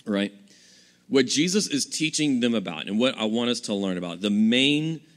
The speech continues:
thing, the main lesson at the center of this parable for us this morning is this. It is about perseverance in the Christian life. This parable for us this morning is about perseverance in the Christian life, especially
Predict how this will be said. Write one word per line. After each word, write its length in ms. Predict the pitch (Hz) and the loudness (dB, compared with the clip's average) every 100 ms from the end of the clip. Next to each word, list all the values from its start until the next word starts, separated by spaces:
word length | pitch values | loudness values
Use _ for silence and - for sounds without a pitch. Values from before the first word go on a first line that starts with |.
| _ _ _ _ | _ _ _ _
thing, 420 | 151 127 82 101 - | 2 2 2 -6 -2
the 100 | 107 | 2
main 480 | 127 135 143 120 123 | 4 4 2 0 0
lesson 340 | 123 - 101 | -2 -2 -6
at 160 | 101 101 | -6 -6
the 80 | |
center 420 | 107 127 127 131 131 | -6 -2 -2 -4 -6
of 200 | 104 107 | -4 -4
this 140 | 107 | -6
parable 500 | - 107 98 95 92 | -6 -4 -4 -4 -8
for 220 | - 104 | -8 -6
us 100 | 98 | -6
this 180 | 95 - | -8 -8
morning 340 | 101 95 92 | -6 -4 -4
is 220 | - 92 82 | -6 -10 -8
this. 320 | 85 - - | -8 -8 -8
It 120 | 104 | -6
is 100 | 104 | -6
about 260 | 101 101 - _ | -6 -8 -8 _
perseverance 880 | - 135 139 147 110 104 98 87 - - _ _ | -8 -6 -4 -6 -4 -4 -4 -6 -12 -16 _ _
in 80 | 101 | -4
the 80 | 95 | -4
Christian 480 | - 101 - 92 85 | -2 -4 -2 -6 -6
life. 320 | 62 - - _ _ _ _ _ _ _ _ | -10 -18 -20 _ _ _ _ _ _ _ _
This 180 | 127 143 | -4 -2
parable 440 | - 160 151 107 | -2 -2 0 -2
for 200 | 104 117 | -2 -2
us 120 | 113 127 | -2 -2
this 180 | 120 | -4
morning 360 | 113 101 95 95 | -2 0 0 -2
is 160 | 104 101 | -4 -6
about 320 | 95 95 - - _ _ | -4 -6 -8 -16 _ _
perseverance 800 | - 135 170 170 131 117 113 110 - - - | -4 -2 0 -2 2 2 2 0 -8 -20 -2
in 140 | 120 | 2
the 80 | 113 | 2
Christian 640 | 107 127 117 - 120 110 101 | 0 -4 -6 -2 -2 -2 -2
life, 280 | 90 85 - | -4 -6 -6
especially 920 | 117 - - 185 202 - 123 104 98 | -4 -4 -2 -2 -2 -2 0 0 -2